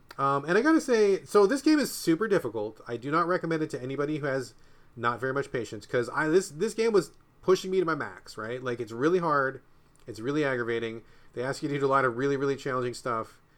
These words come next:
Uh, so the, the difficulty level is, like, a ten out of ten. Uh, but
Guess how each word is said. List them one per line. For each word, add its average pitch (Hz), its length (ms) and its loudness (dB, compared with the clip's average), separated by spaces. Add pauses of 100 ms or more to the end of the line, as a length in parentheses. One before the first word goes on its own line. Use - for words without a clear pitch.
(340)
Uh, 117 480 -4
so 170 240 4
the, 156 160 -2
the 147 260 -6
difficulty 220 460 2
level 156 360 4
is, 139 120 -2
like, 135 140 2
a 135 40 -2
ten 135 200 -6
out 117 120 -2
of 98 60 -12
ten. 92 220 -14 (500)
Uh, 104 280 -6 (140)
but 214 260 4